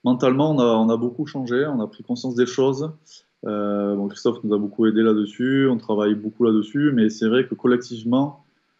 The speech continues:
on a pris conscience de, de nos forces, de nos faiblesses. Euh, du coup, euh, du coup, on en travaille en amont pour, euh,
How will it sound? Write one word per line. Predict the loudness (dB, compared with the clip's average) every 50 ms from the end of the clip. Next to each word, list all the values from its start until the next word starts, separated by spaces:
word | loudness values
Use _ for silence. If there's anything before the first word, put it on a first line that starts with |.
| _ _ _ _ _ -4
on | 0 0
a | 0 0
pris | 0 -4 -2 -2 -2 0
conscience | 0 0 0 0 0 2 2 2 0
de, | 0 -2 0 0 2 2 2 2 2 0 0
de | 0 2
nos | 2 2 2
forces, | 2 2 2 2 2 2 -2 -4 -4
de | -2 0 0 2
nos | 0 0
faiblesses. | 0 0 -2 2 4 4 4 6 4 4 0 -2 -4 -4
Euh, | -2 -2 -2 -2 0 0 0 0 -2 -2
du | -6 -8
coup, | -8 _ -2 0 0 2 2 4 4
euh, | 2 2
du | 0 -4
coup, | -2 2 2
on | 4 4
en | 2
travaille | 0 -2 0 2 4 4 4 4 4
en | 4 4 2
amont | 4 2 2 2
pour, | 2 0 0 0 2 2 2 2
euh, | 0 -2 -4